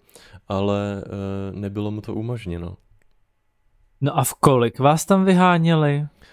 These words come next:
Speaker 1: No, eh, ten první večer mám právě dojem, že to bylo někdy kolem jedný, druhý. Že ta druhá bylo takový jako maximum.
Speaker 2: To jsem ještě nezažil, tyjo, aby takhle na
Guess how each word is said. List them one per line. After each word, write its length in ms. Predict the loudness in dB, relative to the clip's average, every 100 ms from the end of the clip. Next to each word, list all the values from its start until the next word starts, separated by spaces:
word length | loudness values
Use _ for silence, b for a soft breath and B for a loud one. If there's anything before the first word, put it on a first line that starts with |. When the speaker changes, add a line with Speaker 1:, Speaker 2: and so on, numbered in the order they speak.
| b b -2
Speaker 1:
No, 440 | 2 4 4 0 -2
eh, 760 | -2 0 2 2 0 0 -4 -8 _ _ _ _ _ _ _
ten 200 | 0 0
první 460 | 0 0 0 0 0
večer 440 | -2 -2 -2 0
mám 180 | -2 -2
právě 280 | 0 0 0
dojem, 220 | -2 -2
že 100 | -6
to 100 | -6
bylo 180 | -4 -2
někdy 300 | -4 -4 -4
kolem 540 | -2 -2 -2 -6 -4
jedný, 300 | -4 -4 -6
druhý. 500 | -6 -6 -6 -8 -12 _ _ b b b b b b _
Že 500 | -16 -8 -4 -2 -4 -4
ta 80 |
druhá 400 | -6 -4 -2 -2
bylo 240 | -2 -4 -4
takový 320 | -8 -6 -6
jako 180 | -4 -4
maximum. 720 | -6 -8 -12 -10 -8 -10 -12 -20 _ _ _ _ _ _ _ _ _ _ _ _ _ _ _ _ _
Speaker 2:
To 60 | -6
jsem 180 | -4 -4
ještě 200 | -4 -4
nezažil, 520 | -4 -4 0 0 2
tyjo, 200 | 0 0
aby 180 | 0 -4
takhle 380 | -4 0 2 2
na 160 | -2